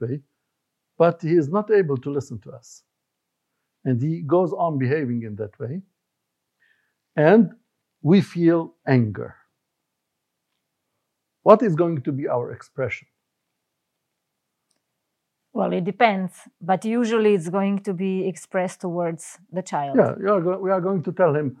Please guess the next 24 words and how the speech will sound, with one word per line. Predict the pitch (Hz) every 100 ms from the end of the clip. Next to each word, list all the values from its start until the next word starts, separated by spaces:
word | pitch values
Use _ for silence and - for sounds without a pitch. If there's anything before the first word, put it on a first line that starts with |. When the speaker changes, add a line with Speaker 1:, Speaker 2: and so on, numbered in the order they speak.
| -
Speaker 2:
Yeah. | 156
Speaker 1:
mostly, | 156 180 151 - 135 135 185 _ _ _ _ _ _ _ -
"Okay, | 127 151 135 185 190 _ _
you | 143 175
make | 170 165 -
me | 156
angry." | 135 117 104 104 _ _ -
Speaker 2:
Mm-hmm. | 180 143 165 165 _ _ _ _ _ _ _ -
Speaker 1:
Okay? | 123 139 139 135 _ _ _ _ _ _ _ _ _ _ _ _
If | - 185
it | 220
is | 214 165
like, | 170 170 165 _ _ _
if | - 208
it | 180
is | 180 147
like, | 160 147
he's | - 214 202 - _
responsible | - 160 - - 190 180 - 151 165 196 277
of | -
me | 180 165
becoming | 151 135 131 131 -
angry. | 175 151 - - _ _ _ _ _ _ _ _ _ _ _ _ _ _ _ _ _ _ _ _ _
And | - 160 143